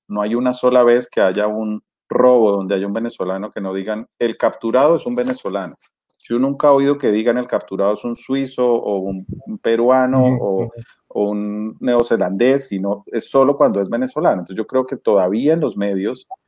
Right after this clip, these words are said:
Speaker 1: de comunicación masiva podemos hacer un ejercicio bien importante. Y tal vez tercero es lograr que en este proceso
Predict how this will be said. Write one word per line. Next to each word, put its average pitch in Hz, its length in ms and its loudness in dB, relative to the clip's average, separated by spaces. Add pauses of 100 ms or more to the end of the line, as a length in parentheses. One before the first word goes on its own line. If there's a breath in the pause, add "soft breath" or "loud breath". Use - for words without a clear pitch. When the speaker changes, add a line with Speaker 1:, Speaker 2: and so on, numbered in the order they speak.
(160)
Speaker 1:
de 101 120 -2
comunicación 98 760 -2
masiva 139 640 0 (260)
podemos 101 460 0
hacer 101 380 -2
un 107 140 -6
ejercicio 101 800 -4
bien 107 240 -2
importante. 98 760 -6
Y 123 100 -4
tal 120 220 2
vez 143 200 2
tercero 139 640 0 (300)
es 107 180 0
lograr 120 500 4
que 95 120 -10
en 98 60 -4
este 98 200 -6
proceso 117 720 -2